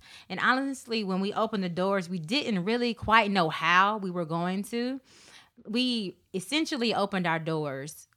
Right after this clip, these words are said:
and it was nothing on the inside except our stuff, 'cause we were using it as a, um, workspace, if you will. And so there was literally nothing in there.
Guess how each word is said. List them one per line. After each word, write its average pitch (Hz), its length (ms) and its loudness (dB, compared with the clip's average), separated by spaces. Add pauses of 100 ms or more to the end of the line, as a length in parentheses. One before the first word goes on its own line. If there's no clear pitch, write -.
(840)
and 156 540 -6
it 160 100 -4
was 165 140 -4
nothing 170 380 -8
on 156 140 -6
the 131 60 -12
inside 151 360 -6
except 165 400 -6
our 165 280 0
stuff, - 460 -12 (360)
'cause 175 160 -8
we 196 80 -4
were 180 100 -4
using 175 340 -4
it 160 240 -6
as 165 220 -4
a, 156 380 -6
um, 143 540 -8
workspace, 180 640 -8
if 147 140 -12
you 147 80 -10
will. 135 240 -10 (800)
And 175 100 -6
so 240 120 -2
there 202 120 -2
was 180 140 -6
literally 226 400 -2
nothing 185 440 -4
in 165 220 -6
there. 151 260 -12